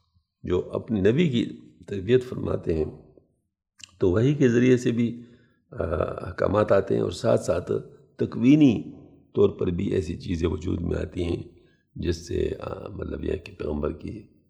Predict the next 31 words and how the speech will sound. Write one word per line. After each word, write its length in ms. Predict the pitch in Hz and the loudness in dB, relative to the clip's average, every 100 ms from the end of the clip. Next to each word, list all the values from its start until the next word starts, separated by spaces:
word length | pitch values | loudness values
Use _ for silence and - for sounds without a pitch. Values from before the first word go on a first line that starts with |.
| _ _ _ | _ _ _
آ، 240 | 73 71 | -10 -8
مطلب 300 | 69 80 80 | -8 -10 -12
جو 100 | 76 | -6
ہے 40 | 71 | -4
نا 80 | |
وہ 80 | 69 | -4
تربیت 420 | 73 - - - | -6 -12 -12 -8
ہو 100 | - | -2
رہی 180 | 107 110 | 2 2
ہوتی 300 | - - 87 | 0 -8 -12
ہے 40 | - - _ _ _ | -12 -16 _ _ _
اور 240 | - 85 | 4 4
ان 140 | 85 90 | 6 0
کو 500 | 87 95 76 - - _ _ | 0 0 0 -4 -18 _ _
مطلب 240 | 80 78 | -4 -2
جو 120 | 73 73 | -2 -4
احکامات 540 | - 78 80 85 80 | -4 -2 0 0 -2
اللہ 400 | 82 - - 73 | -6 -6 -8 -8
پاک 320 | - 87 - | -6 -10 -6
نے 120 | 82 | -6
دینے 240 | 78 87 87 | 0 2 4
ہوتے 340 | 71 - 76 | 2 -2 -8
ہیں 140 | 71 - _ - | -8 -16 _ -10
اس 160 | - - | -10 -6
کے 140 | 73 | -6
ذریعے 280 | 69 69 71 | -4 -4 -4
سے 180 | - 80 | -4 -6
مل 160 | 82 | -4
رہے 140 | 67 65 | -4 -4
ہوتے 240 | 65 - | -6 -8
ہیں۔ 160 | - | -10